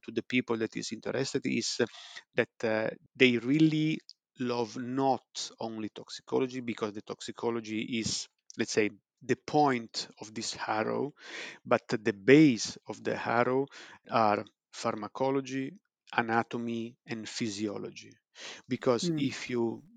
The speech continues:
Speaker 1: don't know how a body i-, work, how a, how a cell works, you cannot try to understand why that specific compound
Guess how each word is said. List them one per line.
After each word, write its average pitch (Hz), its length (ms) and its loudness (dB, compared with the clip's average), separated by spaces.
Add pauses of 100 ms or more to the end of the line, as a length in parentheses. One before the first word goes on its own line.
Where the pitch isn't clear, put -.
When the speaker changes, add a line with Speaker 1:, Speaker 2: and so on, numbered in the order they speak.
(140)
Speaker 1:
don't 131 280 0
know 120 380 -2 (360)
how 120 420 8
a 107 140 -4
body 107 640 -2 (240)
i-, 127 240 -8
work, 123 500 -4 (180)
how 123 220 2
a, 117 200 0
how 117 200 2
a 117 80 -2
cell 123 400 4 (160)
works, 117 560 0 (340)
you 135 200 0 (140)
cannot 117 840 0 (520)
try 120 300 10
to - 180 -6
understand 113 1080 0
why 113 720 2 (300)
that 120 200 2
specific - 640 -8
compound 117 880 -2